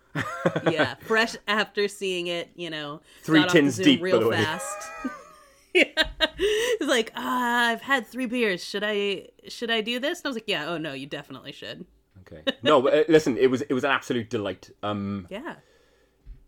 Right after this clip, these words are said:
Speaker 2: uh, it sets up, you know, uh, you know how, how much I'm in love with the Texas Chainsaw franchise, and this is a lovely kind of companion piece to the main timeline,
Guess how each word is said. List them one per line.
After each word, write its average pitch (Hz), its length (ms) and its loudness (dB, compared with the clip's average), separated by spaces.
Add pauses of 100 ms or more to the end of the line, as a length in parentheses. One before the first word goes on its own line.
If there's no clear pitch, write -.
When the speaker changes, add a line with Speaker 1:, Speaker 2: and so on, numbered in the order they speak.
Speaker 2:
uh, 104 360 -2
it 92 440 -4
sets - 300 0
up, - 200 -2 (580)
you 131 120 -4
know, 95 220 -4 (320)
uh, 120 60 -12 (640)
you 139 60 2
know 139 240 6
how, 113 320 2
how 110 120 -2
much 98 360 -8
I'm 104 120 -10
in 95 140 -10
love 90 200 -8
with 92 100 -10
the 92 60 -12
Texas - 320 -12
Chainsaw 87 360 -12
franchise, 87 800 -12 (360)
and 92 140 -10
this 92 160 -12
is 87 80 -14
a 87 40 -6
lovely 92 440 -6
kind 98 160 -12
of 85 80 -16
companion 92 520 -10
piece 90 240 -14
to - 80 -14
the 85 80 -10
main 87 220 -12
timeline, 87 520 -16